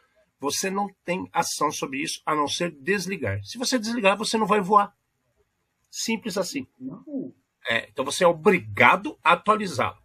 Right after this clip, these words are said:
Speaker 1: Então, beleza, atualizou o drone. No momento que ele termina de fazer a atualização do drone, ele vai se comunicar de novo aí com o sistema de navegação, que é o do seu controle remoto, do seu celular, do tablet que você tá usando, do equipamento que você estiver usando.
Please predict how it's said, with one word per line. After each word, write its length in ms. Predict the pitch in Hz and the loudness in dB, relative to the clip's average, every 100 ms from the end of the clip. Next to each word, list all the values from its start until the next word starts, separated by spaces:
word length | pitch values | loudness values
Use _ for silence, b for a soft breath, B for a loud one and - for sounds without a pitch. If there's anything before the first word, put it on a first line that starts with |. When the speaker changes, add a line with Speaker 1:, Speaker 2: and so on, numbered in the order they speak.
| _ | _
Speaker 1:
Então, 120 | 160 | 2
beleza, 440 | 240 254 254 247 - | 4 8 8 8 0
atualizou 480 | 220 214 202 196 | -2 -2 0 0
o 80 | 214 | 0
drone. 300 | 147 123 95 - _ B B B B - | 0 -2 -2 -12 _ B B B B 4
No 80 | |
momento 340 | 247 269 285 - | 6 6 4 0
que 80 | 269 | -2
ele 120 | 262 | -2
termina 440 | 262 240 220 214 | 0 0 2 0
de 60 | 202 | -2
fazer 220 | 196 175 | -2 -2
a 20 | |
atualização 580 | 180 190 170 147 147 160 | -4 -6 -6 -8 -6 -6
do 120 | 135 | -6
drone, 280 | 127 151 175 | -2 -2 -2
ele 140 | 202 196 | -2 0
vai 160 | 185 | 0
se 140 | - - | -2 -6
comunicar 480 | 185 190 180 180 | -8 -8 0 0
de 100 | 175 | 0
novo 240 | 190 190 196 | -2 -2 -2
aí 100 | 202 | -2
com 220 | - 214 | -4 -2
o 40 | |
sistema 680 | - - 294 - 196 240 196 131 | -2 -2 -4 2 6 6 4 0
de 160 | 135 | -2
navegação, 720 | 139 131 143 175 175 - 165 233 _ _ _ | 0 0 0 -2 -2 -2 -4 -6 _ _ _
que 80 | 170 | -4
é 20 | |
o 60 | |
do 100 | 180 | -4
seu 180 | 180 175 | -6 -6
controle 300 | - 127 180 | -6 -6 -6
remoto, 400 | 196 240 202 - | -4 0 -2 -4
do 80 | 117 | -10
seu 160 | - 113 | -8 -6
celular, 420 | 135 143 156 156 | -6 -2 0 0
do 140 | 113 | -4
tablet 420 | 101 143 127 107 | 0 0 0 -8
que 80 | - | -14
você 200 | 113 113 | -14 -8
tá 120 | 127 | -6
usando, 300 | 127 120 147 - _ _ | -6 -6 -10 -12 _ _
do 60 | 123 | -10
equipamento 680 | - - 135 120 190 190 | -10 -4 -2 -2 -4 -6
que 60 | 175 | -10
você 180 | 175 180 | -10 -10
estiver 320 | - 143 151 | -14 -8 -6
usando. 320 | 143 101 | -6 -8